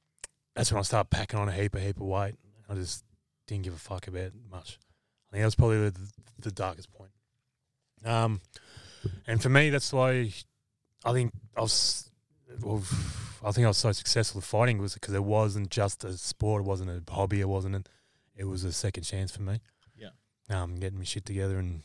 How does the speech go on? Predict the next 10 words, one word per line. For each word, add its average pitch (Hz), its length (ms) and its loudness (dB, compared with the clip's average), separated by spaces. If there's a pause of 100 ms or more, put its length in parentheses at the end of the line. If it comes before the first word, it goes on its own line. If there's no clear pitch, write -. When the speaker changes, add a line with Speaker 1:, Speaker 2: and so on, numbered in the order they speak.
(160)
Speaker 1:
and 98 140 -2
actually 95 420 -2 (300)
enjoying 98 380 0
my 95 80 0
life. 104 360 -2 (340)
I - 40 -14
think 92 140 -4
it 90 40 -4
was, 90 320 -8
uh, 92 220 -6